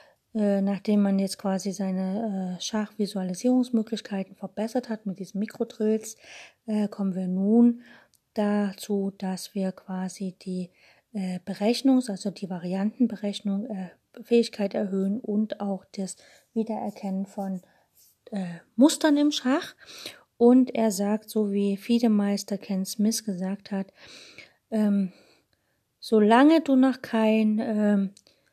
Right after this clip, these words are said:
Klasse A-Spieler bist, also was bei uns fast, äh, wie ein FIDE-Meister ist, da ist dein Vorname Taktik, dein Mittelname Taktik und auch dein Familienname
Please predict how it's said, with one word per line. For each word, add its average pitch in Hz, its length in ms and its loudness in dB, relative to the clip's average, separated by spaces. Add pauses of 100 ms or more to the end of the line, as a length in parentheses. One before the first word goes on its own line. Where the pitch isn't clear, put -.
(180)
Klasse - 400 -2
A-Spieler 196 720 2
bist, 220 480 -2
also 196 280 -6
was 190 280 -8 (220)
bei 208 100 -4
uns 220 260 0
fast, 220 440 -4
äh, 208 280 0
wie 202 200 -2
ein 196 340 -4
FIDE-Meister 196 640 -2
ist, 247 300 -2 (540)
da 214 240 0
ist - 340 -6
dein 190 180 -2
Vorname 254 840 6 (240)
Taktik, 330 580 0 (720)
dein 202 520 -2
Mittelname 233 920 4
Taktik 254 560 2
und 214 240 -4
auch 208 140 -6
dein 190 200 -6
Familienname 202 840 4